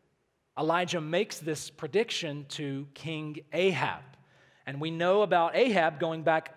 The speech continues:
another chapter to First Kings chapter sixteen, that Ahab was an ungodly king.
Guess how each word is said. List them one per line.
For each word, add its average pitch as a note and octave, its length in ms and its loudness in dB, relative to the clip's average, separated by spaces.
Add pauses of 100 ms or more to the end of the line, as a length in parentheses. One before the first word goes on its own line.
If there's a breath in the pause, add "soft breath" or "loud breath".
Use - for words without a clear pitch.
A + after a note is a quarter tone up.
another E3 380 0
chapter D#3 420 0
to D#3 100 -2
First D#3+ 260 -6
Kings E3+ 220 -8
chapter D#3 300 -2
sixteen, D3 720 -6 (600 soft breath)
that D3+ 220 -8
Ahab E3+ 760 2
was D#3+ 200 -2
an D#3 220 -6
ungodly E3+ 920 0
king. D#3 360 -8